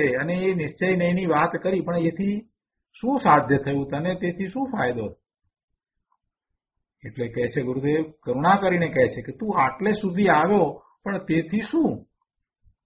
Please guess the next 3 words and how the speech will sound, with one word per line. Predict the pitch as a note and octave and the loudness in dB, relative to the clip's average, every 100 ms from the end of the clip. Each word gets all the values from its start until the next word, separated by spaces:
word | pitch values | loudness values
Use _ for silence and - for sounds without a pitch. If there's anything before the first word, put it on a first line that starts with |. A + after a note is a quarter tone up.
| _ _ _ _ _ _ _ _ _ _ _ _ _ _ _ _ _ _ _ _ _ _ _ _ _ _ _ _ _ _ _ _ _ _ | _ _ _ _ _ _ _ _ _ _ _ _ _ _ _ _ _ _ _ _ _ _ _ _ _ _ _ _ _ _ _ _ _ _
આ | B2 B2+ | -6 -6
તત્વના | - B2 - C3+ C3+ C3 | -4 -8 -4 -4 -2 -2
અભ્યાસ | G#2 A#2+ C3 | -2 -2 0